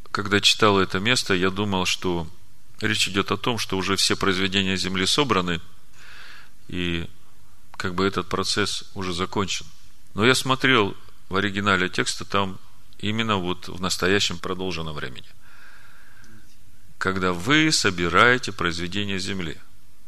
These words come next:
То есть, это еще одна заповедь, третья заповедь. Праздник Суккот — это время собирания произведений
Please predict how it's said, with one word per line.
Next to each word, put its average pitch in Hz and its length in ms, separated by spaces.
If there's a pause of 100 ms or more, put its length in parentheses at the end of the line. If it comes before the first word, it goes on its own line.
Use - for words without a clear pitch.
(420)
То 95 100
есть, - 200 (440)
это 92 200
еще 110 400 (140)
одна 95 260
заповедь, 92 440
третья 101 340
заповедь. - 520 (840)
Праздник 90 400
Суккот — - 540 (560)
это 104 220
время 113 420
собирания 85 800 (500)
произведений 82 760